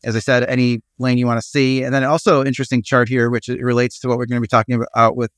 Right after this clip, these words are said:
with John Schmitter on, um, the, the rail traffic. So one of the data series we have in FreightWave Sonar from a company that processes the railroad waybills.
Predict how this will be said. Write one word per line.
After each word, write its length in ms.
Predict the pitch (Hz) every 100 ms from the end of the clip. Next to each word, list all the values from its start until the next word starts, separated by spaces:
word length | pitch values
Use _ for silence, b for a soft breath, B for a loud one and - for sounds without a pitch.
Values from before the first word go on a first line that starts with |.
| -
with 100 | 113
John 180 | 117 104
Schmitter 420 | - 165 139 131 _ _ _ _
on, 400 | 120 120 120 120 -
um, 440 | 117 110 107 107 - _ _ -
the, 340 | 120 117 113
the 120 | 110 117
rail 320 | 143 156 147
traffic. 560 | - 127 117 113 117
So 480 | - 131 117 113 117
one 220 | - 127 123
of 20 |
the 60 |
data 200 | 113 127
series 280 | 113 127 117
we 80 | 113
have 280 | 120 113 107
in 300 | - 120 110
FreightWave 320 | - 120 117 -
Sonar 340 | 123 117 113
from 180 | - 120
a 60 |
company 260 | - 117 120
that 100 | 113
processes 340 | 117 104 - -
the 80 |
railroad 480 | 107 113 113 110 110
waybills. 720 | 120 131 117 127 120 113 -